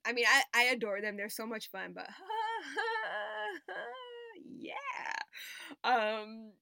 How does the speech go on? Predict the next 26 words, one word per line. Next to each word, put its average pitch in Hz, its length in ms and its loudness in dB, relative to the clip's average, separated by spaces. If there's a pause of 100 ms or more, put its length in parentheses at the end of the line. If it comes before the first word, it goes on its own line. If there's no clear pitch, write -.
so 285 140 4
it's 294 100 0
co-, 349 180 2
it's - 100 -14
a 294 80 0
bit 302 180 -4
chaotic, 226 420 2
but 240 100 6
it 262 100 2
is 330 160 2
what 359 120 -6
it 370 160 -2
is. 208 180 -2 (440)
So, 220 580 -2
um, 208 360 -4
here 262 380 10
is 240 300 6
Naima 214 600 0
and 262 100 -10
Amari 214 580 -6
and 185 220 -10 (200)
Mommy 180 440 -10 (600)
trying 202 340 -6 (120)
to 196 380 -6
do 196 200 -8
this - 560 -6